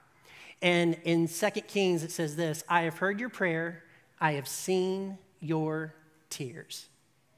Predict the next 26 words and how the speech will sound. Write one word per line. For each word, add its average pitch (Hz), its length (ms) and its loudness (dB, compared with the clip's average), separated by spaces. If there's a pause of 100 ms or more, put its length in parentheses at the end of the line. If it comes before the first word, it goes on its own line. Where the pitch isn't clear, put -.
(360)
Every 240 380 6
time 220 460 2
you 202 160 -2
cry, 131 560 0 (420)
God 151 300 2
sees 139 340 -6
it. 95 140 -14 (460)
He 143 180 -6
sees 185 800 -2
your 156 340 0
tears, 131 640 -8 (120)
and 147 260 -2
he 143 200 -6
cares. 131 520 -12 (720)
Not - 160 10
only 269 200 6
does 233 160 6
he 214 80 0
see 254 280 2
'em, 165 280 2 (480)
he 220 160 0
collects 220 480 4
'em. 131 200 -6 (1200)
He 220 200 -4
keeps - 580 -4
them. 131 320 -8